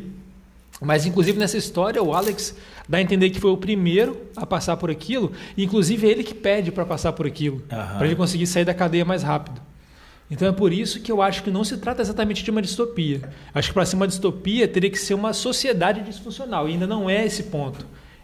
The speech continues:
Speaker 1: Então, é como falei, como se fosse uma distopia à origem, na minha cabeça.
Speaker 2: Aham.
Speaker 1: Mas a disfuncionalidade tá mesmo nos personagens, na minha, na minha visão.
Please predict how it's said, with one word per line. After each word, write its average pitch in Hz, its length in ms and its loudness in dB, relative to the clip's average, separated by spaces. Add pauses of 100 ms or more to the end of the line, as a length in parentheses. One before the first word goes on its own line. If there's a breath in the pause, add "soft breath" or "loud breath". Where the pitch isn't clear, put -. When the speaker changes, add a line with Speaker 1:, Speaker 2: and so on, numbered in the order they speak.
(140 loud breath)
Speaker 1:
Então, 147 220 0
é 180 60 0
como 185 120 -2
falei, 185 280 2
como 160 160 -2
se - 80 -6
fosse 185 240 -2
uma 196 100 -2
distopia 190 480 0
à 208 60 2
origem, 139 500 0 (160)
na 135 80 -8
minha 165 160 -2
cabeça. 139 500 -4 (220)
Speaker 2:
Aham. 101 480 -8 (500 loud breath)
Speaker 1:
Mas 135 300 2
a 156 340 4
disfuncionalidade 170 800 0
tá 196 80 2
mesmo 175 300 0
nos 190 160 0
personagens, 170 840 -2
na 139 80 -4
minha, 131 320 -4
na 143 100 -8
minha 135 200 -4
visão. 113 320 -6